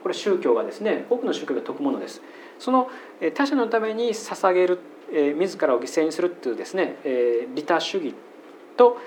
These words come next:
しかしそれが持つ、つまり全体のために個を捧げるっていうですね、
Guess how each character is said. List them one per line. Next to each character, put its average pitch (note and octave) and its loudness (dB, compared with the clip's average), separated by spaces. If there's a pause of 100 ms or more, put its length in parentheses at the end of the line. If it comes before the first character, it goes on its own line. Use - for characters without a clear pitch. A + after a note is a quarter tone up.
(120)
し - -12
か C4+ 2
し - -2
そ - -2
れ D#4+ 2
が D#4+ 0
持 D3+ 2
つ、 - -8
つ - -14
ま F#3 0
り C3 2
全 C4+ 4
体 C4 0
の B3 -4
た B3 -4
め G#3+ -2
に D#3+ -2
個 B3 6
を F3+ 8
捧 E3 -2
げ D#3+ 2
る E3 -2
っ D#3+ -8
て - -10
い A#2+ -4
う - -6
で G2 -12
す - -8
ね、 D3+ 0